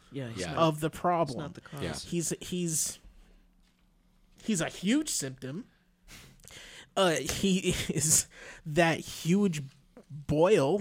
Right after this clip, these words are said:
Speaker 3: that you need to get
Speaker 1: <laughs>
Speaker 3: lanced, but still,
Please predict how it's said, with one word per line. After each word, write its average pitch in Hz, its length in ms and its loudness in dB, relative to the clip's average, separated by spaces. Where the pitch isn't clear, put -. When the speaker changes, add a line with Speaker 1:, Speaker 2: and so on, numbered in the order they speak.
Speaker 3:
that 165 160 2
you 156 100 0
need 156 220 0
to 156 80 0
get 147 160 2
Speaker 1:
<laughs> 131 120 -6
Speaker 3:
lanced, 135 600 -4
but 165 160 0
still, 165 580 4